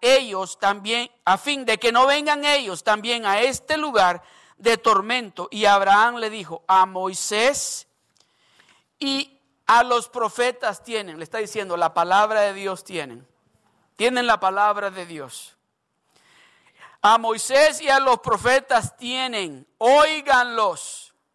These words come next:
la palabra de Dios, escuchen lo que la palabra de Dios está diciéndonos". Dice el verso ve-, el verso que sigue.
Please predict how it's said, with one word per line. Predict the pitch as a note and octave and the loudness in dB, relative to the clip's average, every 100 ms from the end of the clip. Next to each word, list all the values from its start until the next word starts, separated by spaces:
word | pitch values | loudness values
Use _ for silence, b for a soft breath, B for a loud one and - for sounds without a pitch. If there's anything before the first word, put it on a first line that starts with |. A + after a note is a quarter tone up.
| _ - | _ 0
la | A#3+ A#3+ | 2 4
palabra | A#3 A#3+ C#4 C#4+ C#4+ | 4 6 6 6 2
de | C4 B3 | 0 -2
Dios, | C4+ A#3+ - | -2 -2 0
escuchen | A#3 A#3 - D4+ F4+ E4+ D#4+ D4 | -2 -2 -4 -4 -4 -2 -2 2
lo | C#4 | 2
que | C4+ B3 | 2 2
la | A#3 | 2
palabra | A#3 A3 A#3+ C4+ C4 | 2 4 4 4 2
de | B3+ | 2
Dios | B3+ B3 | -2 -2
está | B3 - A#3 | -6 -4 -4
diciéndonos". | A#3+ - A3 A3+ A#3 G#3+ F#3+ E3 - b b b b | -4 -10 -10 -10 -8 -8 -8 -10 -14 b b b b
Dice | B3 A3 G#3+ A3 | -10 -6 -4 -4
el | G3+ | 0
verso | C4+ C#4+ C4 | 0 0 0
ve-, | B3+ C#4 | 0 -2
el | G#3+ A3 | -10 -10
verso | - A#3+ A#3+ C4+ | -4 -4 -2 -4
que | A3 | -4
sigue. | A#3 F3+ C3 | -4 -8 -12